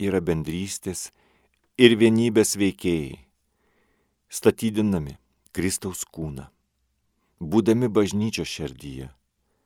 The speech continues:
ir padėdami tikintiesiems drauge keliauti. Dvasininkai yra taip pat atsinaujinimo šaukliai. Jie atidžiai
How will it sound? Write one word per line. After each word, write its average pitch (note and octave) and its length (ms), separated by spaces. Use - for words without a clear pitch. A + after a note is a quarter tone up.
ir A2 160
padėdami F2+ 680
tikintiesiems F#2 960
drauge E2+ 580
keliauti. D#2 640
Dvasininkai D#2+ 840
yra G#2 280
taip - 260
pat - 280
atsinaujinimo F2+ 960
šaukliai. C#2 640
Jie A#2 260
atidžiai G#2 640